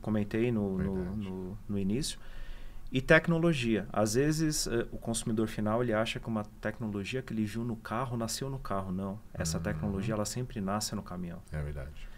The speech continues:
Speaker 1: Então, toda a tecnologia embarcada no carro, ela já foi testada no caminhão.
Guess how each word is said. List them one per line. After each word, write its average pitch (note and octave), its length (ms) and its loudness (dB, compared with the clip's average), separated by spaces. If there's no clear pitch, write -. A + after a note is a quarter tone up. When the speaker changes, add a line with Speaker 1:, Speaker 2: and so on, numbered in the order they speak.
Speaker 1:
Então, G#2 340 2
toda F3+ 360 4
a - 20 -2
tecnologia C3 800 0
embarcada G#2+ 640 2
no F#2+ 100 0
carro, B2+ 360 2
ela G2 140 2
já B2+ 140 2
foi E3 220 0
testada B2+ 680 2
no A2+ 160 2
caminhão. G2 400 -2